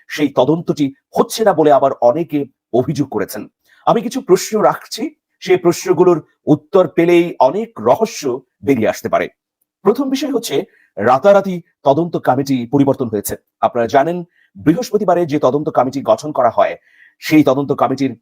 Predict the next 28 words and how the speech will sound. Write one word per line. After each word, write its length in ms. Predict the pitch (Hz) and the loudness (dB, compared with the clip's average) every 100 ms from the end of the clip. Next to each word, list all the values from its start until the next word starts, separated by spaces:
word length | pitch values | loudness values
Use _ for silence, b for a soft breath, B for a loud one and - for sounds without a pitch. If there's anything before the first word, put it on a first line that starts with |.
| - | -12
প্রধান 500 | 117 175 165 190 196 | -2 -2 0 -2 -2
করা 240 | 185 147 131 | 0 0 2
হয় 320 | 135 143 156 156 _ _ _ _ _ _ _ _ - | 2 2 2 -4 _ _ _ _ _ _ _ _ -4
অতিরিক্ত 320 | 123 151 156 | 2 2 2
একজন 260 | 165 131 156 | 0 0 -4
সচিব, 360 | - - - 233 - _ _ 98 | -8 -10 -8 -12 -14 _ _ -6
যার, 280 | 101 117 110 107 | 2 2 2 -2
আহ, 300 | 104 104 98 | 0 2 2
যাকে 280 | 113 120 - | 2 -2 0
নিয়ে 140 | 160 151 | -4 -2
বিতর্ক 400 | 151 151 208 190 185 - | -2 0 0 0 -2 0
তৈরি 200 | 139 110 | 0 0
হয়। 240 | 107 180 262 _ _ _ _ | 0 -2 -2 _ _ _ _
সেই 220 | - 208 | 0 0
সচিবকে 480 | - 190 226 - 220 | 2 2 0 -2 0
নিয়ে 260 | 208 202 - | 2 2 0
বিতর্ক 360 | 196 151 180 175 | -4 -2 0 -2
তৈরি 220 | 175 160 | 0 0
হবার 300 | 151 - 139 135 _ | 0 2 0 0 _
পরে 260 | 160 170 113 - _ _ _ _ _ | 2 2 2 -8 _ _ _ _ _
রাতে, 440 | 101 113 - 117 | -2 0 0 -2
মানে 160 | 95 120 | -8 -6
বৃহস্পতিবার 560 | 110 185 185 175 156 123 | -4 -4 -4 -2 0 0
রাতে, 300 | 120 175 175 _ 117 | 0 -2 -6 _ -2
নতুন 240 | 156 185 170 | 0 -2 -2
আরেকটি 360 | 107 139 139 117 - _ | -2 -2 -4 -10 -10 _
তদন্ত 280 | - 127 165 | -2 -2 -2
কমিটি 380 | 156 113 113 110 | -2 -2 -2 -6